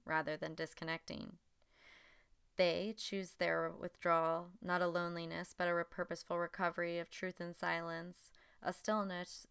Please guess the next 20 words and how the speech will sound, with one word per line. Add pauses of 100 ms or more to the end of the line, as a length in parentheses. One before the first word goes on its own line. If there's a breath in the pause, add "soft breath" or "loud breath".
(120)
a
stillness (420)
in
which (100)
they
see
clearly. (720 loud breath)
The
hermit
seeks
answers. (300 soft breath)
They
hold
a
container
for
this
clarity, (180)
this
light,